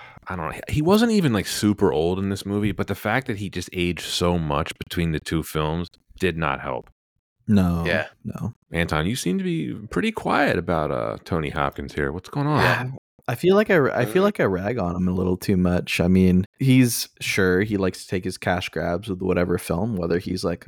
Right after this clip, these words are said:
Speaker 2: "Oh, I get to play a Norse god, let's do it," or, uh,
Speaker 3: <laughs>
Speaker 2: or if he's like, "I get to be Hannibal again, okay."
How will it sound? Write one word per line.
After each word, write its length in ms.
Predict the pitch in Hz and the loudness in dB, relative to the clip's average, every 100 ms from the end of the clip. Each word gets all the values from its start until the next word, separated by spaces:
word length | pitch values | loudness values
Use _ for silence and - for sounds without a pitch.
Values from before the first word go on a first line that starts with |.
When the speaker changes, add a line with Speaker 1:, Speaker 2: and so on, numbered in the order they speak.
| - | -4
Speaker 2:
"Oh, 140 | 98 92 | 2 2
I 100 | 90 | 0
get 120 | 95 | -4
to 60 | - | -4
play 200 | 98 90 | 0 2
a 40 | |
Norse 240 | 92 92 - | 2 0 -2
god, 360 | 87 98 - | 2 2 0
let's 200 | 92 95 - | -4 -4 0
do 160 | 101 | 2
it," 200 | 90 - - - - 147 - | 2 -2 -20 -20 -16 -10 -2
or, 80 | 98 95 | 2 4
uh, 340 | 90 85 85 - - - | 2 0 -2 -2 -4 -4
Speaker 3:
<laughs> 1000 | 143 - - - - - - - - - 104 | -6 -6 -12 -14 -12 -10 -10 -12 -14 -4 2
Speaker 2:
or 220 | 104 98 | 4 4
if 120 | - | 2
he's 220 | 113 101 | -2 -2
like, 320 | 101 90 - - | -2 -4 -6 -6
"I 60 | 98 | -2
get 160 | 104 - | -2 -2
to 60 | |
be 100 | 98 | -2
Hannibal 360 | 101 104 110 113 | 0 2 2 2
again, 360 | 117 127 160 - | 2 0 -2 -6
okay." 480 | - - - 82 101 | -4 -4 -2 -2 -2